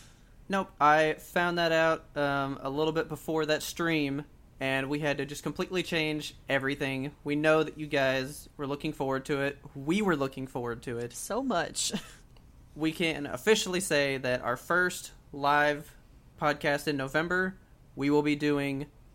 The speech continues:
Speaker 1: the Primal full run through because all the shows will have aired by then.
Speaker 2: Absolutely.
Speaker 1: But we just wanted to thank you guys for all showing up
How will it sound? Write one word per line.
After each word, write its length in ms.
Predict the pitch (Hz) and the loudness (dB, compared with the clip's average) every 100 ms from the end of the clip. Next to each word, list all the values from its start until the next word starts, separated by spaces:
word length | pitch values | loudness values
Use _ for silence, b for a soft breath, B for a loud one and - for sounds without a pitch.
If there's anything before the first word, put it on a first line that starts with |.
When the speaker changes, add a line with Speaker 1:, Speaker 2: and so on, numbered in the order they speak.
| - - | -14 -8
Speaker 1:
the 80 | |
Primal 680 | 131 156 147 143 139 135 139 - - - | 0 2 4 2 0 0 -4 -14 -20 -20
full 460 | - - 170 160 | -20 -2 2 4
run 240 | 147 143 143 | 2 0 0
through 260 | 143 139 | -4 -4
because 320 | 139 135 135 123 | -4 -6 -6 -2
all 220 | 147 147 | 2 4
the 80 | 151 | 2
shows 300 | - 143 143 | -2 -4 -2
will 100 | 135 | -4
have 140 | 131 | -2
aired 260 | 131 131 - - | -2 -4 -6 2
by 280 | 143 135 135 | 4 4 0
then. 340 | 135 - - - - - | -6 -8 -10 -18 -14 -4
Speaker 2:
Absolutely. 600 | 175 - 156 - 131 165 - - - - - - | -4 -4 -8 -8 -8 -10 -14 -20 -20 -20 -14 -4
Speaker 1:
But 280 | 139 131 - | -2 -2 -6
we 120 | 147 | -6
just 100 | 170 | -4
wanted 160 | 160 | -2
to 60 | 156 | 0
thank 200 | 156 156 | -2 -2
you 80 | 156 | -2
guys 320 | 151 151 151 | 2 2 0
for 120 | 143 | -2
all 80 | 143 | -2
showing 340 | - 160 156 147 | 0 -2 0 0
up 240 | 151 | 0